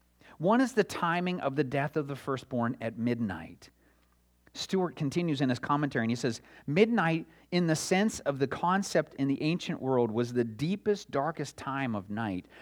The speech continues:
the point during the night when the most people were likely to be asleep, since people tended to retire to bed at dusk,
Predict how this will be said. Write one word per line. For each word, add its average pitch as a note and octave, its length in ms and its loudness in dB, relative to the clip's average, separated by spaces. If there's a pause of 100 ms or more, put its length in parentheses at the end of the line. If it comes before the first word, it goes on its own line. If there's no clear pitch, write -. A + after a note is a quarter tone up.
(120)
the D#3+ 80 4
point G3 360 0
during F#3 220 0
the F#3+ 80 -2
night D3+ 260 2
when C#3 120 0
the C#3 60 2
most E3 360 2
people E3+ 260 -2
were C#3 140 4
likely E3+ 380 2
to D#3 80 -2
be C#3 160 2
asleep, A2 440 0 (180)
since - 260 0
people F3+ 260 0
tended E3 340 -4
to C#3 120 0
retire B2 460 0
to C#3 80 -2
bed G#2+ 180 2
at G#2 140 -6
dusk, F#2 460 -6